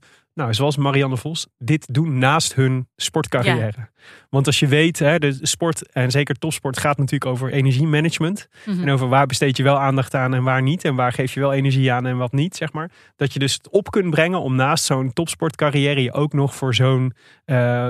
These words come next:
Speaker 1: voor zo'n, eh, op zo'n domein zo hard te
Speaker 2: Ja.
Speaker 1: maken.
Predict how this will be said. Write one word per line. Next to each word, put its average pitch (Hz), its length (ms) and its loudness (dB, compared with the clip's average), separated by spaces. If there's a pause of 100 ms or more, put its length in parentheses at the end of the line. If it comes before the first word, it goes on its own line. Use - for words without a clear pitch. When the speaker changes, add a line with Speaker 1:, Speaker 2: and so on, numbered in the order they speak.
Speaker 1:
voor 135 220 -2
zo'n, 135 380 0 (100)
eh, 127 160 -4 (180)
op 135 160 -6
zo'n 147 180 2
domein 143 400 2
zo 127 220 2
hard 127 240 2
te - 60 -2
Speaker 2:
Ja. 262 140 2
Speaker 1:
maken. 104 280 -14